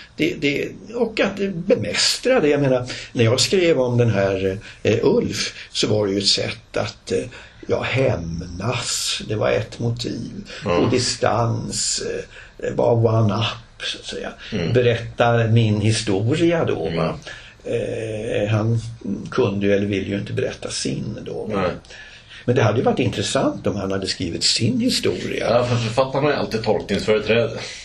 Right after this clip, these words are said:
Speaker 1: Ja, men, eh, han var ju också författare, va?
Speaker 2: Ja.
Speaker 1: Eh, så att han hade kunnat skriva,
Speaker 2: Ja.
Speaker 1: skriva en bok om, om,
Speaker 2: Ja.
Speaker 1: om, om, om vår så kallade historia.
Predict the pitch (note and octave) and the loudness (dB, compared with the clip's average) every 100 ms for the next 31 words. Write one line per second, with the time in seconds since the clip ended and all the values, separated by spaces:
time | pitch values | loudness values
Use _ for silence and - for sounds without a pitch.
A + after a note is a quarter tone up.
0 | - F3 G#3+ C3+ - F#3 G3 F#3+ F#3 - | 0 2 2 0 -4 0 2 2 2 2
1 | F#2+ - - - - - F2+ F#2 F2+ D#3+ | 2 0 -6 -8 -8 -8 -10 -10 -12 -8
2 | - E2+ D#2+ D#2+ D#3+ E3 E3 D3+ A2 - | -4 -4 -2 2 4 4 2 0 0 -2
3 | - - - C3 - B2+ G2+ F2+ F2 - | -4 -6 -6 -8 -2 2 4 2 -4 -12
4 | - - - - C3 B2+ - B2 C3 C3 | -8 -4 0 0 0 -2 -2 0 2 2
5 | A#2 A#2+ A#2+ A2+ - A2 - F#2+ G#2+ A#2 | 2 2 0 0 0 -4 -6 -6 -4 -4
6 | - G#2+ F2+ E2 - - - - - A2+ | 0 2 2 -2 -8 -20 -12 -6 -4 -2
7 | G2+ G2+ - - - G#2+ G#2 G2+ F#2+ G2 | -2 -4 -6 -6 -6 -6 -4 -6 -4 0
8 | F#2 F2 G2 F#2+ - - - F2+ F2+ - | 0 0 -2 -4 -6 -8 -6 -6 -6 -10
9 | - A#2 G#2+ F#2+ - - G#2 G2 F2 F#2 | -8 0 2 2 2 2 2 2 0 -2
10 | G2+ - - D#2+ | -2 -2 -4 -8